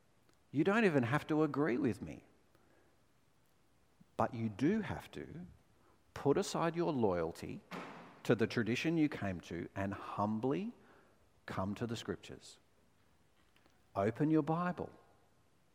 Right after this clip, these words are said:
Let Jesus shape your thinking. And I have to do exactly the same thing.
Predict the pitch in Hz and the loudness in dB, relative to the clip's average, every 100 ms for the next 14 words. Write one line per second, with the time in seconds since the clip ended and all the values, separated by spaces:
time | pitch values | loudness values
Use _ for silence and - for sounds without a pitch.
0 | _ - 113 143 117 117 151 165 170 156 | _ 0 2 4 2 4 6 6 2 2
1 | - 123 127 147 - 160 160 - 202 - | -2 2 2 2 0 -2 -2 -4 -6 -6
2 | 80 85 98 95 98 139 110 113 127 92 | -4 -2 -2 0 2 2 0 -2 -4 -4
3 | 80 120 - - - - - _ - 101 | -4 -6 -10 -18 -20 -20 -20 _ -10 -8
4 | - 85 - 104 98 95 92 87 80 - | -6 -8 -6 -4 -4 -4 -6 -6 -8 -12
5 | 71 | -14